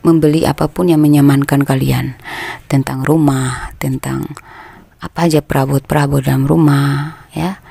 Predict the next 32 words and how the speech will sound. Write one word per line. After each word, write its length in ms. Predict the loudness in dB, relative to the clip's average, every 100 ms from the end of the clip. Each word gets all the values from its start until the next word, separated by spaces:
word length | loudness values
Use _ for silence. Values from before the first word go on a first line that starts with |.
| -20 -18 -18 -20 -4
mobil 720 | 0 0 0 -2 0 2 0 -2 -6 -12 -12 -14
gitu. 400 | -12 -10 -8 -8 -12 -10
Bisa 160 | -6
kalian 240 | -2 -2 0
bersantai 480 | 0 -2 -2 -2 -2
dengan 560 | 0 0 0 -2 -8 -2
hasil 400 | 0 0 -2 -4
kerja 240 | -4 -4
keras 320 | -4 -2 -4 -4
kalian 160 | -4
selama 320 | -4 -2 -2
ini. 320 | 0 -2 -4 -10 -18 -20 -18 -18 -18 -18 -8
Dan 160 | -6 -4
di 80 |
sini 640 | -2 2 4 4 4 0 -2
kalian 240 | -2 0
bisa 160 | 0 0
membahagiakan 560 | 2 2 0 0 0
orang 240 | 0 0 0
tua, 320 | 0 0 0
bisa 240 | -2 0
membantu 560 | 2 2 2 2 0 -4
orang-orang 400 | -4 -2 0 2
miskin, 480 | 2 2 -2 -6 -8 -14 -18 -18 -10
orang-orang 400 | -6 -4 0 4
yang 100 | 4
membutuhkan 560 | 4 2 0 -8 -6 -4
bantuan 480 | -2 -4 -2 -4 0
kalian 640 | 2 2 2 2 -2 -4 -10 -16 -16 -18 -10
ya, 360 | -2 -2 -2 -6
itu 240 | -8 -4 -4
bisa, 280 | -4 -4